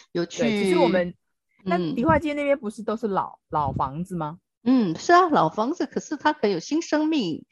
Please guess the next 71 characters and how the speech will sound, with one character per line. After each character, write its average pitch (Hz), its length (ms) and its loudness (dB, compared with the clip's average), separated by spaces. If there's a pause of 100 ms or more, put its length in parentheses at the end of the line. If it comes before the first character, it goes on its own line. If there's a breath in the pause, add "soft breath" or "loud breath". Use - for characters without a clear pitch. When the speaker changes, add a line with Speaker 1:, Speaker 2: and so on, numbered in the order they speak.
(200 soft breath)
Speaker 1:
新 294 220 -2
活 202 240 4
力。 233 500 -4 (460)
Speaker 2:
因 330 80 -4
为 320 80 -2
你 196 80 -2
知 208 80 -4
道 233 80 6
吗， 226 180 2
住 262 300 -10
很 165 180 -8
近 214 140 -6
的 175 80 -4
地 180 180 -8
方， 165 220 -4
一 208 60 -4
般 208 360 0 (440)
好 160 180 0
像， 226 340 -2 (280)
呃， 151 320 -6
去 240 260 -8
迪 190 140 -2
化 208 160 0
街 185 120 -2
的 180 60 0
人， 147 300 -6 (480)
早 160 180 4
期 160 240 -8
啦， 147 220 0
早， 143 260 0 (220)
前 196 180 -2
几 208 140 -6
年 147 180 -8
大 185 140 2
部 190 40 -6
分 185 120 -2
都 196 100 -6
是 202 140 -4
日 214 160 0
韩 165 180 -4
观 170 220 -2
光 185 80 -4
客 185 200 -4
啊， 156 140 -2
因 220 80 -4
为 226 60 -2
他 233 120 -2
们 208 80 -6
就 220 120 0
是 233 180 0
一 233 140 -6
窝 220 200 4
蜂 208 220 -4
的 190 100 -2
来 160 320 -2 (580)
那 202 140 -10
个 156 460 0
霞 175 180 -4
海 190 160 -4
城 160 160 -8
隍 156 120 -4
庙 190 180 -2
拜 190 220 2
月 175 260 0
老 - 160 -8
嘛。 - 220 -14
那 269 120 4
我 214 60 4
们 165 160 -4
其 170 140 -12
实 160 200 -10